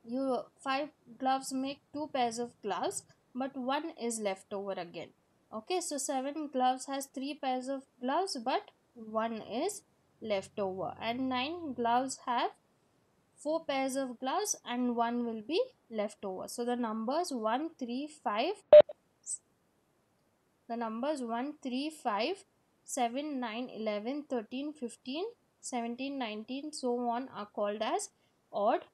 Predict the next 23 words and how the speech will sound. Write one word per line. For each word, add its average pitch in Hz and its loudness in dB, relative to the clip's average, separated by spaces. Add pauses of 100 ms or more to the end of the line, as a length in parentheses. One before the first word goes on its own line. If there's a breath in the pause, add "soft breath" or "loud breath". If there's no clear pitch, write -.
(360)
numbers. 208 -2
Okay, 339 -4
so 302 -2
when 262 0
we 294 -2
make 311 -6 (180)
odd 285 2
numbers 269 0
into 254 -2 (120)
pairs, 247 0 (320)
one 233 -2
is 262 -4
al-, 208 -4 (520)
al-, 208 -4 (100)
always 220 0 (360)
left 254 -2 (220)
over. 190 -4 (1040)
Okay, 277 -8
so 285 -8
these 233 -6
are 233 0 (420)
odd 220 -4 (360)
numbers. 190 -8